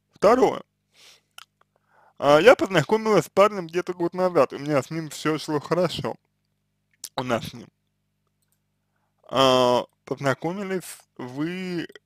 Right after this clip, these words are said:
каким образом? Познакомились вы на почве чего? Что вас объединяло? Что вас связывало?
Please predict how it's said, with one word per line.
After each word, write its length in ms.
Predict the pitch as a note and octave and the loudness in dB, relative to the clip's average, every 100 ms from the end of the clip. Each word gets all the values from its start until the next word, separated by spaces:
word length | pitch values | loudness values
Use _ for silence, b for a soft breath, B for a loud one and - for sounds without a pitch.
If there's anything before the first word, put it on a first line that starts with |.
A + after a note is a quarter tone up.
| _ _ _ _ | _ _ _ _
каким 340 | - D3 E3 F3+ | -8 -8 -6 -8
образом? 460 | E3 C3+ A#2+ - _ _ _ _ _ _ _ _ b b b b _ | -6 -6 -10 -14 _ _ _ _ _ _ _ _ b b b b _
Познакомились 840 | C3+ D3+ C3+ - F3 F#3 F3+ - C#3 | -8 -2 -2 -2 -6 -4 -6 -8 -12
вы 720 | C3+ E3 F#3 F3+ E3 D#3 C#3+ _ _ _ _ _ _ _ b b - | -10 -8 -8 -8 -8 -8 -14 _ _ _ _ _ _ _ b b -4
на 180 | D3 | -2
почве 400 | C#3 D#3 C#3+ D#3 | 0 -2 -4 -8
чего? 540 | D3 - E3+ A3 F3 - _ _ _ _ _ _ _ _ _ _ _ _ _ _ _ | -12 -12 -10 -8 -8 -10 _ _ _ _ _ _ _ _ _ _ _ _ _ _ _
Что 220 | - F#3 | -2 0
вас 220 | C#4 C4+ | 0 0
объединяло? 720 | E3+ D3+ C#3+ D3+ F#3+ B3 - - - b b b _ - | -2 -2 -8 -6 -6 -4 -6 -2 -2 b b b _ -12
Что 100 | C#3+ | -8
вас 180 | C#3 | -8
связывало? 640 | - F3 E3 C3 A#2+ B2 | -8 -4 -4 -4 -8 -14